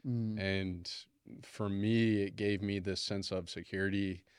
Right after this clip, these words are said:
Speaker 2: the weight room did in general, like, it just gave me this sense of security of, like, this is, this is my space, like, I, I, I enjoy it, I enjoy learning about the body,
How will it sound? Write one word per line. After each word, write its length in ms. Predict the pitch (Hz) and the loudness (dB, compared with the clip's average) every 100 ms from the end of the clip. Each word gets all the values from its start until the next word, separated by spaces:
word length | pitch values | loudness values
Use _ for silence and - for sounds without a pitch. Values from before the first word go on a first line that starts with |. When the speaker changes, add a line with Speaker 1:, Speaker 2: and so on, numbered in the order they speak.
| _ | _
Speaker 2:
the 60 | 104 | 2
weight 200 | 110 117 | 6 6
room 160 | 101 95 | 2 0
did 160 | 95 92 | 0 0
in 140 | 92 | -2
general, 400 | 92 90 87 90 | -6 -6 -8 -6
like, 200 | 95 90 | -6 -4
it 160 | 95 95 | -6 -4
just 260 | 101 - | -6 -4
gave 160 | 101 98 | -4 -4
me 80 | 98 | -4
this 180 | 92 90 | -6 -6
sense 220 | 104 87 | -6 -6
of 100 | 90 | -8
security 420 | - - 92 90 | -10 -8 -6 -4
of, 100 | 92 | -4
like, 200 | 90 85 - | -4 -8 -10
this 160 | 92 | -8
is, 340 | 92 90 - - _ _ _ _ | -8 -8 -10 -12 _ _ _ _
this 180 | 92 104 | -6 -4
is 80 | |
my 160 | 95 98 | -4 -4
space, 480 | - - 82 107 - | -4 -6 -6 -4 -4
like, 160 | 90 | -2
I, 200 | 95 95 | 2 2
I, 240 | 95 92 95 98 - _ - | 2 0 -2 -2 -12 _ -4
I 100 | 95 | -2
enjoy 420 | 95 90 98 104 | -2 0 2 2
it, 160 | 117 - | 2 -2
I 80 | 95 | -6
enjoy 340 | 92 95 95 | -6 -4 -2
learning 260 | 95 95 95 | -2 -4 -2
about 220 | 95 - | -4 -6
the 60 | - | -6
body, 520 | 85 92 101 104 | 0 4 4 2